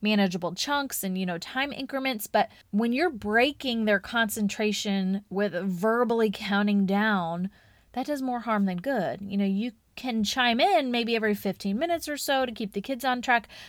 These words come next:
but let's, like, not narrate the seconds going by.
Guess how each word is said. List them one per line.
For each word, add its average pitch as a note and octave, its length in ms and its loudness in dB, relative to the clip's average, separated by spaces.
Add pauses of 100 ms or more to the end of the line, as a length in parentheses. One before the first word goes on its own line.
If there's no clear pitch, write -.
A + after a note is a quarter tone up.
but A#3 120 -2
let's, B3+ 260 6
like, G#3 400 0
not G3+ 300 2
narrate F#3 600 -2
the F3+ 100 -6
seconds - 640 -8
going D#3+ 280 -10
by. - 260 -10